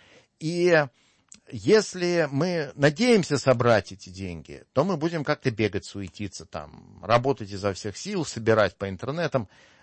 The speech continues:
занимать где можно, умолять, э, всех о помощи, может, и соберём. Но представьте себе, что, э, нам нужна гораздо большая сумма, там, миллиард рублей. Ну, миллиард рублей мы не можем собрать, у нас это, это за пределами наших возможностей.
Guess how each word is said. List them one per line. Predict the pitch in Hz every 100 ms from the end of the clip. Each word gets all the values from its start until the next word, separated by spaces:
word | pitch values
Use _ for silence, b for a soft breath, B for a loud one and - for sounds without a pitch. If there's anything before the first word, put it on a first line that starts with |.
| _
занимать | 98 117 131 123 101
где | 98 117
можно, | 156 185 151 135
умолять, | 120 113 107 110 117 107 95 -
э, | 95 92 90
всех | - 113
о | 120
помощи, | - 196 165 - 123 b b -
может, | 131 127 117
и |
соберём. | 117 - 104 90 - _ _ _ _ _ b b b _
Но | 139
представьте | 180 156 233 - 160
себе, | 165 214 214
что, | - - - 143 143 139 b b b _ _ -
э, | 117 113 110 107
нам | 110 151
нужна | 151 123
гораздо | 139 123 123
большая | 123 135 - 87
сумма, | - 92 73
там, | - 82
миллиард | 107 143 139 113 -
рублей. | 92 76 69 107
Ну, | 127 131 _ -
миллиард | 131 135 175 -
рублей | 135 147
мы | 135
не | 131
можем | 135 104 76
собрать, | - 90 80 78
у | -
нас | 104 95 -
это, | -
это | -
за | 113 113
пределами | 127 127 135 110
наших | 98 - -
возможностей. | 104 92 85 - - - -